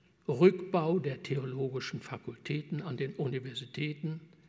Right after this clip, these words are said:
Einschränkung der Militär- und Krankenhausseelsorge, das sind nur einige Beispiele der sogenannten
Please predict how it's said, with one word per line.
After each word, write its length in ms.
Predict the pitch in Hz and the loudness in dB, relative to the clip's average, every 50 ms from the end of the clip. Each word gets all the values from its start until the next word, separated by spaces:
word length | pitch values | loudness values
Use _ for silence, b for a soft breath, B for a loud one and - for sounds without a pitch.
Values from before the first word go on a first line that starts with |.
| b b b b b b b b b b b | b b b b b b b b b b b
Einschränkung 960 | 151 147 175 180 175 - - - 160 156 151 156 147 - 147 147 147 147 - - - - - - - - - - - | 4 6 6 6 6 4 2 4 4 4 4 4 2 2 4 4 4 4 0 -4 -12 -18 -20 -20 -20 -20 -10 -4 -2
der 120 | 139 131 | -2 0
Militär- 640 | 135 135 127 127 131 - - - 147 151 151 151 | 0 -2 -2 -4 -6 -2 2 4 4 4 4 2
und 180 | 143 - 101 - | -2 -6 -6 -4
Krankenhausseelsorge, 1000 | - 135 147 147 - 156 139 131 131 131 - 151 131 135 - 151 131 123 123 127 - B B B B B B | -2 -2 -2 -2 -2 -4 -4 -4 -4 -4 -2 -2 -4 -4 -4 -6 -6 -6 -8 -10 -12 B B B B B B
das 220 | - 147 135 - | 2 2 4 4
sind 240 | - 190 180 185 185 | 6 4 4 6 4
nur 160 | 165 156 - | 2 2 2
einige 340 | 151 143 151 147 151 143 143 | 2 2 2 2 2 0 0
Beispiele 720 | 131 139 135 131 135 139 - - - 143 131 131 139 139 - B B B B B B B - | -2 -2 -4 -4 -4 -4 -4 -4 -2 -4 -4 -2 -4 -8 -8 B B B B B B B -4
der 140 | 135 123 117 | -2 -2 2
sogenannten 920 | 113 156 175 190 180 190 165 156 151 143 147 147 143 - - 139 139 143 | 6 10 10 10 10 10 6 6 6 4 4 2 2 0 -2 -2 -2 -2